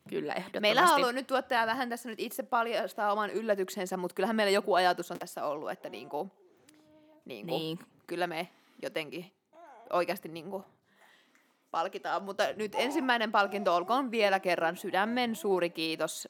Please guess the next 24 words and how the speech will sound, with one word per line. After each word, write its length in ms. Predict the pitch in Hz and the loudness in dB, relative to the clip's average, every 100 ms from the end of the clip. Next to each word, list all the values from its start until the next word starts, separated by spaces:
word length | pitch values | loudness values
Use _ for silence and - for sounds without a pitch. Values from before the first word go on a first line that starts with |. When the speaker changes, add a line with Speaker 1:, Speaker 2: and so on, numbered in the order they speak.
| _ | _
Speaker 2:
että 320 | 202 - 180 - _ - | -12 -2 -2 -2 _ 0
paremmin 380 | 180 196 254 | 2 2 -2
tätä 180 | 233 185 | 0 2
hommaa 360 | 185 170 160 151 | 0 -2 -2 -2
ei 100 | 160 | -2
olisi 120 | 175 | -4
voinut 260 | 156 175 180 | -6 -8 -8
hoitaa. 280 | - - - _ _ - | -10 -12 -20 _ _ -4
Speaker 1:
At 220 | 202 - | -4 2
Matila 340 | 214 202 190 | 2 2 0
Works 440 | 175 165 160 - - _ _ _ _ _ | 0 -2 -4 -10 -14 _ _ _ _ _
hoitanut. 440 | - - - 247 - _ _ _ _ _ _ _ _ | -10 -10 -14 -16 -20 _ _ _ _ _ _ _ _
Speaker 2:
No 80 | 285 | -6
sitten 300 | 381 370 247 | -4 -4 -4
Suvi 300 | 247 220 214 | -6 -6 -4
Hennika, 340 | 196 190 185 196 _ - - - _ _ | -4 -2 -4 -6 _ -20 -20 -20 _ _
viimeinen 400 | 359 440 277 196 | 0 2 2 0
kysymys, 480 | 202 302 311 254 240 | 2 0 2 -2 -2
jonka 240 | 220 208 175 | -4 -2 0
esitän, 640 | 240 262 262 247 247 254 - _ _ _ _ _ _ _ - | 0 0 0 0 0 -2 -6 _ _ _ _ _ _ _ -2
olkoon 480 | 202 196 196 185 185 | 0 2 2 2 2
jälleen 480 | 196 202 185 180 - | 2 4 2 0 0
intro 440 | 208 202 - 180 185 | -4 -4 -2 -2 -2
meidän 460 | 185 180 170 156 | -6 -2 0 -2